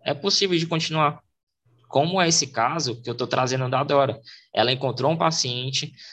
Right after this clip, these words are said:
é, se envolveu a-, é, afetivamente com o paciente, né, da, da série Sessão de Terapia, e se casou com esse paciente. Então, ilustrando esse terceiro ponto, pra gente ver como é possível.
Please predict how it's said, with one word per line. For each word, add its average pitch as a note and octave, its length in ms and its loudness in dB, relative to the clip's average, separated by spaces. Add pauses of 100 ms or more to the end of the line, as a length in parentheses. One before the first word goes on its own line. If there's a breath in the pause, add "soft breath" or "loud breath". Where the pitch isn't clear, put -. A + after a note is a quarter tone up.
(120)
é, G#2 220 2
se - 160 2
envolveu C3+ 680 2
a-, - 260 -4
é, - 120 -12 (420)
afetivamente A#2+ 840 0
com A2 120 -8
o - 40 -10
paciente, G#2+ 720 0
né, A2+ 160 -2
da, G#2 220 2
da G2 180 0
série G2 320 -2
Sessão G2+ 320 -4
de - 120 -6
Terapia, A2 560 -2 (220)
e D#3 80 0
se E3+ 140 0
casou E3 340 -2
com D#3+ 60 -8
esse D#3 120 -4
paciente. D3+ 580 -6 (260)
Então, C3+ 240 -2
ilustrando C#3 500 0
esse - 220 -2
terceiro A2 340 0
ponto, E3 360 -4
pra B2 120 2
gente B2+ 260 -2
ver F3 260 -2
como G3 420 -2 (420 loud breath)
é D3 80 0
possível. A2+ 680 -2